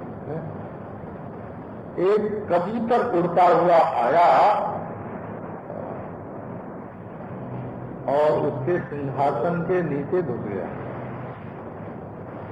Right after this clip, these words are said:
दूसरा महाराज आया,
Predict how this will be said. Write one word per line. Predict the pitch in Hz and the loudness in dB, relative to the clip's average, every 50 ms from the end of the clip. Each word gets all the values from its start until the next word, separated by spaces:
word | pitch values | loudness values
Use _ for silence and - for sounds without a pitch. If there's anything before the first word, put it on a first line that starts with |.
| - - - - - - - - - - - - - - - - - - - - - - - - - - - - - - - - - - - - - 117 | -10 -10 -10 -10 -10 -10 -10 -10 -10 -10 -10 -10 -10 -10 -10 -10 -10 -10 -10 -10 -10 -8 -8 -8 -8 -8 -10 -10 -10 -10 -10 -12 -12 -12 -10 -10 -6 -2
दूसरा | 123 135 131 131 147 143 147 147 | -2 0 0 0 2 4 4 4
महाराज | 147 147 143 143 151 156 156 147 143 | 4 2 2 4 4 6 6 6 4
आया, | 135 135 139 151 160 143 139 151 175 180 - - | 6 6 6 8 8 8 8 6 6 4 2 -2